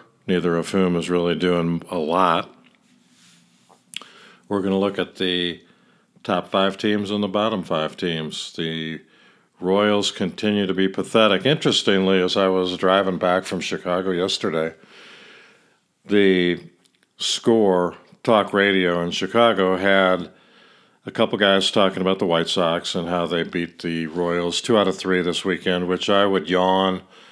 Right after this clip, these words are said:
and go, "Big deal." Beating the Royals is tantamount to winning a game against your minor league franchise for exhibition. But those games against the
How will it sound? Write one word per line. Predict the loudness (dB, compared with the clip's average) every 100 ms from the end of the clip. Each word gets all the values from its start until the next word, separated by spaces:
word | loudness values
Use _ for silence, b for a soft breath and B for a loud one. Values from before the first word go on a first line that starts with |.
| B
and | -6
go, | -4
"Big | -2 -2 -2
deal." | 0 0 -2 -6 _ b b b -4
Beating | -2 2 2
the | 2
Royals | 2 2 4 2 0 -2 -6 B B B B B -4
is | -2 -2 -4
tantamount | -2 0 0 0 -2 -2
to | -2 -2
winning | 0 0 0 0 -2
a | -4
game | -2 -2 -2
against | -4 -4 -6
your | -6
minor | -4 -4 -4
league | -4 -6 -8 -12 B B B
franchise | -4 -2 -2 -2 -2 -2 -6
for | -8 -6
exhibition. | -6 -6 -6 -4 -4 -4 -6
But | -8 -4
those | -2 -2 0
games | 0 0 -2
against | -4 -4 -4
the | -6 -8